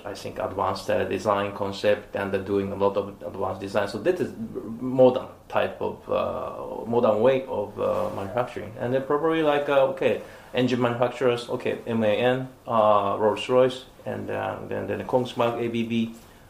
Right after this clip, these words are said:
like Ulstein, those, uh, new type, new modern, uh, manufacturing companies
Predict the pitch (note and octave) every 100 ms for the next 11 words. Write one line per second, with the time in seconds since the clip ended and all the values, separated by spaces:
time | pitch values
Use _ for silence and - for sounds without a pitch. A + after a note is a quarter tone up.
0 | - - A#2+ - A#2 A2+ A#2+ A#2 A2+ -
1 | A2 G2+ - G#2 G2+ G#2+ G#2 G#2 G#2+ -
2 | - - A#2 A2 - - - - - -
3 | A#2 A2 A2 C3 G#2+ G2 A#2 - - -
4 | - - - - - - - A#2 G#2+ G#2
5 | G2+ G2+ G#2 G#2 A2+ A2 G#2+ A#2 A2 G#2
6 | A#2+ A2 G#2+ G2+ G2+ G2